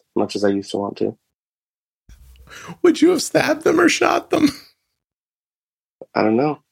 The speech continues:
Speaker 1: I, either one could be,
Speaker 2: <laughs>
Speaker 1: you know?
Speaker 2: You could have poisoned their groceries.
Speaker 1: I mean,
Speaker 2: Be a
Speaker 1: could
Speaker 2: lot of,
Speaker 1: have.
Speaker 2: a lot of effort, though.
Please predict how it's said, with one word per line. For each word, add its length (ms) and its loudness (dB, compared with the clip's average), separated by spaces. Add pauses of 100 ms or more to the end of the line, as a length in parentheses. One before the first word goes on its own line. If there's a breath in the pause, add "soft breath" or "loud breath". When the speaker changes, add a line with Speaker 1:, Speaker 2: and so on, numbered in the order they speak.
(120)
Speaker 1:
I, 100 -6 (1000)
either 240 4
one 300 0 (120)
could 160 2
be, 180 2 (100)
Speaker 2:
<laughs> 100 -14
Speaker 1:
you 120 2
know? 100 4
Speaker 2:
You 60 -2 (320 loud breath)
could 100 2
have 60 -10
poisoned 380 0
their 100 0
groceries. 600 -4 (2000)
Speaker 1:
I 80 0
mean, 380 0 (840)
Speaker 2:
Be 80 -2
a 40 0
Speaker 1:
could 100 4
Speaker 2:
lot 120 4
of, 100 0
Speaker 1:
have. 160 -20
Speaker 2:
a 40 -4
lot 180 0
of 60 -4
effort, 300 -4
though. 240 -2